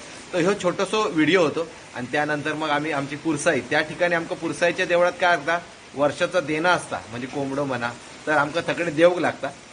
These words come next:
आणि नंतर मग इल्यानंतर अण्णा कामावर जातो, त्याच्यामुळे काय जास्त आम्ही थांबलो ना. अ, मकरांकडेच इल्यानंतर नाश्ता केला आणि नाश्ता विष्टा करून मस्तपैकी आता व्हिडिओचा शेवट करतो. तर मित्रांनो, हे एकंदरीत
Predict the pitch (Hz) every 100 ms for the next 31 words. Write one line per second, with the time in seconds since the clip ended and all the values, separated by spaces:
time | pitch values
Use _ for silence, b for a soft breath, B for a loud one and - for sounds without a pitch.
0 | - - 143 170 170 170 185 185 185 170
1 | 160 175 175 180 156 156 175 185 143 143
2 | 160 151 139 131 139 156 160 165 160 147
3 | 131 165 165 170 143 151 170 175 160 156
4 | B B B - 135 139 139 143 147 160
5 | 180 185 208 170 170 170 170 175 165 143
6 | - 170 147 151 143 143 135 127 156 151
7 | 147 156 - 170 170 185 B B B 143
8 | 147 - 170 180 175 170 156 165 175 214
9 | - 190 190 147 135 131 151 160 190 208
10 | 208 196 196 196 202 208